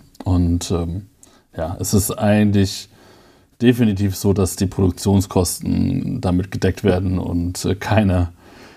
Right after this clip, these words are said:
keine großen Gewinne daraus, äh, erz-, äh, erzielt werden.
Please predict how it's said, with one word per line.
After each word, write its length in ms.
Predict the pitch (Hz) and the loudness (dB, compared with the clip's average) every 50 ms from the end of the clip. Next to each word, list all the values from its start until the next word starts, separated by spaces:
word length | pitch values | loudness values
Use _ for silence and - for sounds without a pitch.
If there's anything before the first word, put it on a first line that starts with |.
| - - _ _ - | -20 -20 _ _ -10
keine 400 | - - 113 110 104 98 95 95 | -2 2 2 4 4 4 0 0
großen 380 | 90 - 98 95 92 - 101 92 | 0 0 0 0 0 0 -2 -2
Gewinne 320 | 90 90 98 98 95 87 | 0 2 2 2 2 0
daraus, 640 | 101 92 92 92 87 87 90 - - - - - - | -2 -4 -2 -2 -2 -2 -2 -4 -4 -6 -6 -2 -2
äh, 360 | 110 92 85 87 87 90 98 92 90 - - - - | -2 0 0 -2 -2 -2 -4 -6 -8 -10 -16 -20 -12
erz-, 380 | - - 87 85 - - - - | -8 -6 -6 -6 -6 -10 -12 -12
äh, 220 | - - 107 104 - - - | -10 -10 -10 -12 -12 -14 -14
erzielt 400 | - - - - 101 90 90 - | -14 -10 -6 -2 -2 -2 -2 -2
werden. 380 | 87 85 85 85 90 101 101 | -4 -6 -6 -6 -8 -10 -12